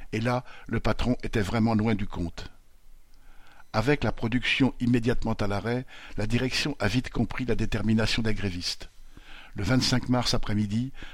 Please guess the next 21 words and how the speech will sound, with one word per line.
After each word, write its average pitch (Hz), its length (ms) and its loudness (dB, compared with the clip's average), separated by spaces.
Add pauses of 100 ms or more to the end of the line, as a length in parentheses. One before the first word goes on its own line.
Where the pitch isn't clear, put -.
de 117 120 0
l'argent 123 480 4
était 117 240 0
miraculeusement 120 760 4
réapparu 110 640 -2 (380)
et 127 140 -2
elle 117 160 0
ajoutait 120 340 2
une 110 200 2
augmentation 117 580 0
de 110 120 0
cinquante-deux 127 640 2
euros 104 180 0
bruts, 104 340 -4 (220)
soit 113 240 0
quarante 131 500 0
euros 101 220 0
nets 113 320 0
sur - 200 -2
les 107 100 2
salaires. 90 480 -2